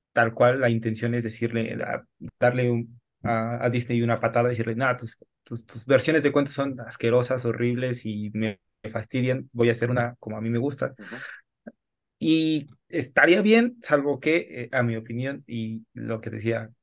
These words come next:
Speaker 1: que una de mis principales quejas con la película es que no lo llevan realmente al límite. O sea, si dicen, "Aquí nada es sagrado, aquí nos vamos a burlar de todo", lo hacen, pero al final caen en lo mismo. O sea, ese es, ese es mi,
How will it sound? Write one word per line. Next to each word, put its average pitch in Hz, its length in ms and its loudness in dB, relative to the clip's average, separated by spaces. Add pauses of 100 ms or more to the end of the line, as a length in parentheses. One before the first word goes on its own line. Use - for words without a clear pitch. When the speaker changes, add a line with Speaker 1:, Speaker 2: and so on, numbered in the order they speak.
(120)
Speaker 1:
que 127 100 -6
una 123 140 2
de 120 120 2
mis 110 160 -8
principales 117 500 -2
quejas 120 260 -2
con 123 120 0
la 117 80 0
película 123 320 -4
es 127 80 -2
que 131 80 -2
no 139 320 4
lo 147 120 8
llevan 139 540 4
realmente 127 500 -2
al 113 80 -4
límite. 113 360 -6
O 110 40 -10
sea, 107 120 -4
si 123 140 -2
dicen, 131 320 -4 (100)
"Aquí 143 220 -4
nada 143 180 0
es - 60 -6
sagrado, 151 440 0 (120)
aquí 123 440 -8
nos 123 120 -6
vamos 127 200 0
a 131 40 -4
burlar 127 260 2
de 135 80 -4
todo", 147 280 2 (1160)
lo 156 200 10
hacen, 220 460 4 (240)
pero 175 200 8
al 147 120 6
final 175 580 0 (720)
caen 165 360 6
en 165 100 0
lo 165 120 -2
mismo. 180 340 -10
O 117 40 -18
sea, - 360 -6 (340)
ese 139 240 -4
es, 127 60 -6
ese - 100 -10
es 139 180 -12
mi, 120 280 -10